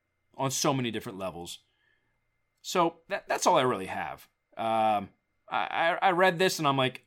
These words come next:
"I, I'm going to turn on the camera and I'm just gonna talk."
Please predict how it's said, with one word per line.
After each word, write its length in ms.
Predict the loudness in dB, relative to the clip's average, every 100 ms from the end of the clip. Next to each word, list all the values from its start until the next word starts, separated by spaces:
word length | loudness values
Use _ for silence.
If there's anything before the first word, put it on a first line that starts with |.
| -8
"I, 140 | -8 -8 -6
I'm 200 | -4 -2
going 240 | -2 0
to 60 | -2
turn 200 | -2 -4
on 100 | -4
the 80 |
camera 460 | -6 -6 -4 -6 -8 _ -10
and 120 | -8
I'm 300 | -8 -10 -14 _
just 220 | -14 -12 -12
gonna 160 | -12
talk." 340 | -12 -14 -14